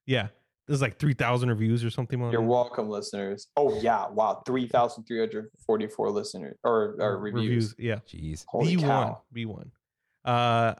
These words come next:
Speaker 1: and let's see,
Speaker 2: Good
Speaker 1: what,
Speaker 2: to know.
Speaker 1: what else did I have?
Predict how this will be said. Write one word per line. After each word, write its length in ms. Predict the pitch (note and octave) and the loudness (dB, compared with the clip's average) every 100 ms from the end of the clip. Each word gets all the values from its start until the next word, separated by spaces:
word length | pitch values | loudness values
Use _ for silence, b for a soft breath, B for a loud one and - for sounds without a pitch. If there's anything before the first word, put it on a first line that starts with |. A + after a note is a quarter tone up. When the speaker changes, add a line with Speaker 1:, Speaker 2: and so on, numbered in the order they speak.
| - | -4
Speaker 1:
and 680 | C3+ C3+ C3 B2+ B2+ B2+ | 0 2 4 4 4 2
let's 160 | D#3 - | 0 -4
see, 80 | - | -6
Speaker 2:
Good 100 | D3 | -4
Speaker 1:
what, 100 | G#3 | -6
Speaker 2:
to 80 | - | -8
know. 380 | - F2+ D#2+ - _ _ | -4 -2 -2 -6 _ _
Speaker 1:
what 180 | F3+ A3+ | -12 -8
else 260 | D3 D#3 - | -6 -6 -4
did 120 | B2+ | -6
I 80 | A#2 | -4
have? 180 | A2+ | -6